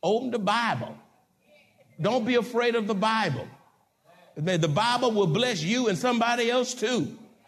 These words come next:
Somebody will just look at your Bible and get convicted.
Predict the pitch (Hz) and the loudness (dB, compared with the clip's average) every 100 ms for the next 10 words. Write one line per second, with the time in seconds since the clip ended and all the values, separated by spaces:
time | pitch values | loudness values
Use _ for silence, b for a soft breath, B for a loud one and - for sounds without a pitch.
0 | - - - 302 285 269 247 247 233 208 | -20 -4 0 2 2 2 2 2 0 0
1 | 165 180 226 359 285 233 220 233 226 202 | -2 0 2 2 0 -4 -2 -2 0 0
2 | 202 156 156 156 156 190 190 190 170 135 | 0 2 2 2 0 -2 -2 -2 -2 -4
3 | - - | -8 -18